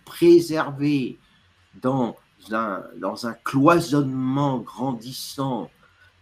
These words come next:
dans une sécurité séparatrice, ils veulent préserver leur être, étant là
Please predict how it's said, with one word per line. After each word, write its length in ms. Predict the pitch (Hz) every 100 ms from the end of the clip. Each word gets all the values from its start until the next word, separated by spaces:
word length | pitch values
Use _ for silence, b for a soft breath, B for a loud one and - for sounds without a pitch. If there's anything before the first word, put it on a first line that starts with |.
| -
dans 240 | 120 120
une 340 | 107 104 120
sécurité 1600 | 110 - - - 175 - - 170 160 131 143 - - 143 139 104 -
séparatrice, 1000 | - - 127 - 101 117 - 127 110 -
ils 200 | 139 123
veulent 300 | 101 117 110 -
préserver 760 | - 127 113 107 101 104 113
leur 320 | 110 90 - - _ _ _ -
être, 500 | 120 110 - - - _ _ -
étant 480 | 127 123 - 104 104
là 440 | 101 110 113 110